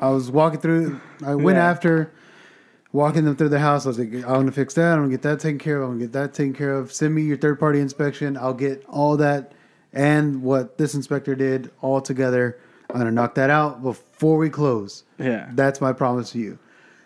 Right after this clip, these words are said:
Speaker 1: And another thing. And another
Speaker 2: <laughs>
Speaker 1: thing. And another thing.
Speaker 2: Take
Speaker 1: And then we're
Speaker 2: advantage of it.
Speaker 1: outside, and he's, like, pointing at some random thing on the, on a porous rock.
Speaker 2: Yeah.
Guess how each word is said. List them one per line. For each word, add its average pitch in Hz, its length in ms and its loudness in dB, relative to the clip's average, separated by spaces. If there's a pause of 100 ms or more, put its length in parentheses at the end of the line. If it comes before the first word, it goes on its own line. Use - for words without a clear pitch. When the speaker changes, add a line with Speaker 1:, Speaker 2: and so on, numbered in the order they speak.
(580)
Speaker 1:
And 208 160 2
another 240 300 4
thing. 143 360 0 (280)
And 196 200 4
another 233 320 4
Speaker 2:
<laughs> - 0 -
Speaker 1:
thing. 151 280 0 (160)
And 180 120 0
another 208 280 2
thing. 160 160 0
Speaker 2:
Take 165 120 2
Speaker 1:
And 175 100 4
then 180 80 4
we're 196 120 6
Speaker 2:
advantage 185 160 6
of 196 120 2
it. - 40 -4
Speaker 1:
outside, 185 500 4 (480)
and 147 140 0
he's, 160 380 2
like, 147 260 0 (480)
pointing 190 300 4
at 185 80 -2
some 185 160 2
random 156 320 2
thing 165 220 2
on 151 180 2
the, 127 480 0 (180)
on 143 140 0
a 120 340 -2 (840)
porous 151 400 0
rock. 131 460 -2 (280)
Speaker 2:
Yeah. 120 280 -4